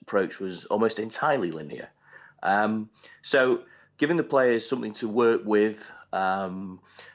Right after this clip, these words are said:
and the ability to use your imagination, it certainly seems to work, but we're in pre-season, as we know. I mean,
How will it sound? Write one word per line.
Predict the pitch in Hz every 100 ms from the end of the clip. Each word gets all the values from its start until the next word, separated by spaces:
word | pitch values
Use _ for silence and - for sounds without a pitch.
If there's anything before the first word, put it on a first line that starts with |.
| _
and | 90 92 95 95
the |
ability | 92 113 104 95
to | 95
use | 104 98
your | 101
imagination, | 95 87 90 87 87 - 87 92 - _ _ _ _ -
it |
certainly | - 156 -
seems | 160 131
to | 117
work, | 127 143 76 - - - _ _
but | -
we're | 110 113
in | 113
pre-season, | 113 104 - 101 95
as | 92
we | 95
know. | 101 92 80 - - _ -
I |
mean, | 113 117